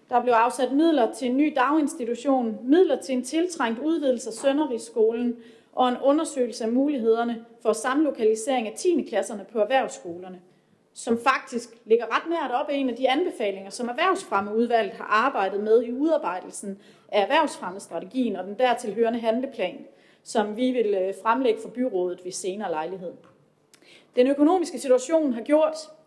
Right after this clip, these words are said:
at vi er nødt til at kigge på nogle lidt mere strukturelle tiltag, og det er vi fra konservativ side egentlig ret godt tilfredse med. Vi mener nemlig, at det er godt at ryste posen og få et fornyet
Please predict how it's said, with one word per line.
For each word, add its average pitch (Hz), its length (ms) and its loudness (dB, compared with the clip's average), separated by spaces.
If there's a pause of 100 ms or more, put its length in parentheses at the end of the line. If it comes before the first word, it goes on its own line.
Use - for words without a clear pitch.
at 220 140 -4
vi 233 80 0
er 240 40 0
nødt 302 220 4
til 311 140 -4
at 285 180 4
kigge 320 220 -6
på 262 80 -4
nogle 233 200 0
lidt 277 160 0
mere 294 180 2
strukturelle 269 920 -2 (300)
tiltag, - 600 0 (460)
og 254 140 2
det 381 120 6
er 370 40 6
vi 302 240 4
fra 247 80 -2 (160)
konservativ 285 540 2
side 330 360 2
egentlig 294 280 2
ret 285 200 -2
godt 311 200 -2
tilfredse 294 520 0
med. 196 220 -2 (840)
Vi 277 100 4
mener 320 280 2
nemlig, 277 320 0
at 196 160 0
det 214 80 0
er - 40 -2
godt 247 240 4
at 233 140 -4 (180)
ryste 254 300 2
posen 294 500 0 (440)
og 311 260 4
få 339 120 0
et 311 120 -2
fornyet 302 400 0